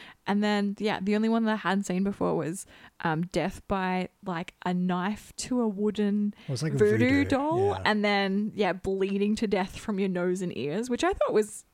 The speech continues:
Speaker 1: pretty well done.
Speaker 2: Yeah, it was a super hectic effect. I
Speaker 1: In the
Speaker 2: like
Speaker 1: middle of a church. <laughs>
Speaker 2: And that's the thing. Like, this is, this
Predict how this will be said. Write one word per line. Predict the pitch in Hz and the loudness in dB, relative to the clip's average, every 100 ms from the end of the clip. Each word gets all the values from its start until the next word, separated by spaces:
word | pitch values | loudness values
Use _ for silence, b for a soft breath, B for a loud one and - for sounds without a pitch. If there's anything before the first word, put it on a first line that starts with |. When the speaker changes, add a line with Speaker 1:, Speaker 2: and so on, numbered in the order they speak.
| - | -14
Speaker 1:
pretty | - 440 415 403 392 | -6 -2 2 2 0
well | 320 311 330 | 0 -2 0
done. | 311 440 110 185 | -2 -2 -2 -2
Speaker 2:
Yeah, | 160 | 0
it | 175 | 0
was | 120 | 0
a | 127 | -2
super | 226 208 | 0 2
hectic | 143 147 135 - | 2 0 -6 -8
effect. | 104 - 160 107 - b b b b b | -10 -2 -2 -2 -8 b b b b b
I | - | 2
Speaker 1:
In | 233 | 4
the | |
Speaker 2:
like | 226 | 4
Speaker 1:
middle | 226 | 4
of | 220 | 2
a | |
church. | - 233 208 - - - | 2 0 -2 -2 -4 -2
<laughs> | - - - - | 2 2 2 0
Speaker 2:
And | 185 | 2
that's | 240 - | 2 0
the | 147 | -4
thing. | - 156 107 | 0 -2 -2
Like, | 117 127 | -6 -2
this | - - | -2 -2
is, | 196 - | -4 -6
this | - - | -8 -8